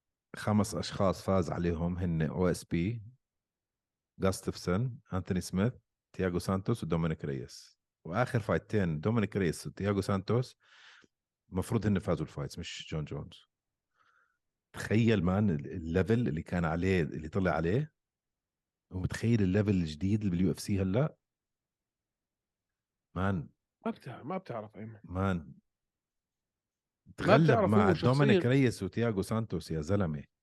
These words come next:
Speaker 2: آه، بس برضو، مان، كان كم، كم مرة، أس-، أسألك سؤال. كم مرة كان مدافع عن لقبه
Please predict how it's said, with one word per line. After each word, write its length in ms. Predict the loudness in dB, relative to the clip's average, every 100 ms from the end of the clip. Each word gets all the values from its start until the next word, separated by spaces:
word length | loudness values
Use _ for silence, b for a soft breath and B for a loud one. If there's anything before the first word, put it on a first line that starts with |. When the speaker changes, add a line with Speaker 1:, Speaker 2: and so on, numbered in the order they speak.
| -6
Speaker 2:
آه، 100 | -2
بس 200 | -2 0
برضو، 280 | 0 2 2
مان، 160 | 2
كان 240 | 0 -4 -4
كم، 420 | -6 -2 -2 0
كم 180 | 2 4
مرة، 200 | 6 4 0
أس-، 100 | -10
أسألك 300 | -10 -10 -10
سؤال. 200 | -14 -16 _ _ _ 4
كم 140 | 4
مرة 200 | 6 4
كان 240 | 4 4 2
مدافع 300 | 2 0 -4
عن 120 | -8
لقبه 420 | -10 -12 -12 -14